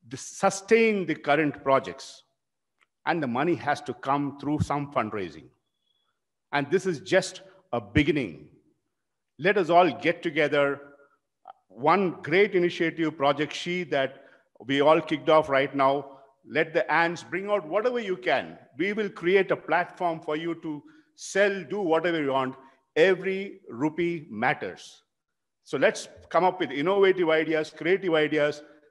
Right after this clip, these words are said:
build something. This is just a fantastic beginning we had through, uh, and Biraj Kalyan and, uh, Kavita Venkatesh. I'm hoping to see a lot more such initiatives. And, uh, the sale is now on. We have thirty more of these paintings left.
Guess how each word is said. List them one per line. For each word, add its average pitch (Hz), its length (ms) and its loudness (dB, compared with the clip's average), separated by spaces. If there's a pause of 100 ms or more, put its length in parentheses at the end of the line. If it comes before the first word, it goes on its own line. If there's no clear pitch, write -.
(200)
build 196 220 2
something. 165 240 0
This 143 160 -6
is 131 120 -18
just 165 200 -6
a 139 180 -8
fantastic 165 600 -2
beginning 160 320 -6
we 147 80 -6
had 147 320 0 (500)
through, 147 280 -2
uh, 131 260 4 (100)
and 135 240 0
Biraj 143 300 0
Kalyan 139 420 0
and, 113 200 -4 (420)
uh, 117 280 -2 (240)
Kavita 143 360 0
Venkatesh. 147 500 -2 (100)
I'm 131 180 -4
hoping 170 300 -2
to 165 60 -8
see 156 180 -8
a 135 40 -10
lot 135 260 -2
more 175 140 -4
such 160 180 -6
initiatives. 156 680 -6 (380)
And, 135 380 0
uh, 131 140 4 (380)
the 147 80 -4
sale 190 300 2
is 175 160 -2
now 160 220 4
on. 175 560 4 (280)
We 135 120 -4
have 160 320 0
thirty 165 340 0
more 170 320 4
of 151 140 6
these 147 180 2
paintings 156 440 -2
left. 147 260 0